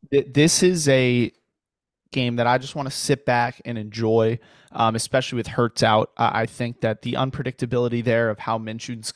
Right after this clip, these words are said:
Minshew is gonna step in and be able to run this offense, um, I mean, that's obviously a huge question mark. You're talking about the number one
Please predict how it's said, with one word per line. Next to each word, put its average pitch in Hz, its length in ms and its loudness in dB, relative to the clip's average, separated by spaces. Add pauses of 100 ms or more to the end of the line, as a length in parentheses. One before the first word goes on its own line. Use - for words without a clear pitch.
(100)
Minshew 127 500 0
is 117 120 -2
gonna 113 180 -6
step - 400 -2
in 120 260 0 (300)
and 120 160 -6
be 120 140 2
able 120 140 2
to 110 120 -6
run 113 240 -4
this 107 180 -4
offense, 117 540 0 (420)
um, 107 440 2
I 127 80 0
mean, 120 220 -4
that's 120 180 0
obviously 123 420 0
a 123 60 -10
huge 139 320 -4
question 123 340 -2
mark. 117 220 -4
You're - 60 -4
talking 147 240 -2
about 123 180 0
the 110 80 -8
number 117 340 0
one 107 400 -4